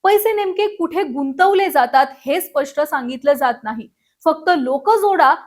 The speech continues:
असं बोललं जातं. ही धोक्याची घंटा आहे. ना सेबी, ना आरबीआय मंजुरी, म्हणजे स्कीमवर कोणतंच कायदेशीर नियंत्रण नसतं.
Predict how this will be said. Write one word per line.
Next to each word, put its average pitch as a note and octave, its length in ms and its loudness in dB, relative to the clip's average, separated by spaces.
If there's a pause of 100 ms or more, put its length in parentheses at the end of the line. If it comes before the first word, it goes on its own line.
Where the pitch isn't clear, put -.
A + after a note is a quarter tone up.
(120)
असं E4 300 2
बोललं C4 300 0
जातं. A#3 280 -4
ही - 360 -14
धोक्याची D#4 520 -2
घंटा C4 320 -2
आहे. A3 240 0 (280)
ना C4 220 2
सेबी, D#4 560 -2
ना C4+ 140 0
आरबीआय C#4+ 600 2
मंजुरी, E4+ 480 -4 (360)
म्हणजे F#4 300 2
स्कीमवर F4 640 0
कोणतंच G4 760 -2
कायदेशीर E4+ 480 2
नियंत्रण C#4+ 520 -2
नसतं. A#3+ 300 -8